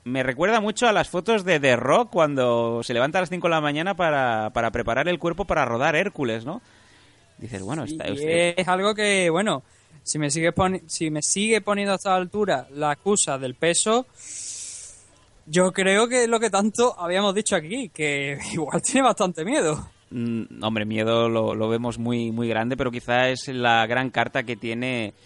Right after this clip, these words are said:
Speaker 1: Ronda Rousey, es alargar a, al máximo este chicle que sería ese enfrentamiento con Cyborg Justino, la cual también dijo recientemente, no sé si fue esta semana, que si realmente se llega a disputar este combate y vence a, a Cyborg,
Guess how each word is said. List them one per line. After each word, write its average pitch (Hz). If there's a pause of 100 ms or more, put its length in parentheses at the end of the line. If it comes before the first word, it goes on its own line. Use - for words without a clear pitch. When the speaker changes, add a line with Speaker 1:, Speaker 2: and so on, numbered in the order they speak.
(240)
Speaker 1:
Ronda 131
Rousey, 113
es -
alargar 117
a, 107
al -
máximo 117
este 113
chicle 123
que 113
sería 107
ese 110
enfrentamiento 107
con 104
Cyborg 107
Justino, 104 (480)
la 117
cual 175
también 247
dijo 214
recientemente, 170
no 131
sé 147
si 147
fue 135
esta 127
semana, 135
que 127 (360)
si 131
realmente 175
se 160
llega 156
a 143
disputar 135
este 127
combate 113
y 120
vence 120
a, 113
a 107
Cyborg, 139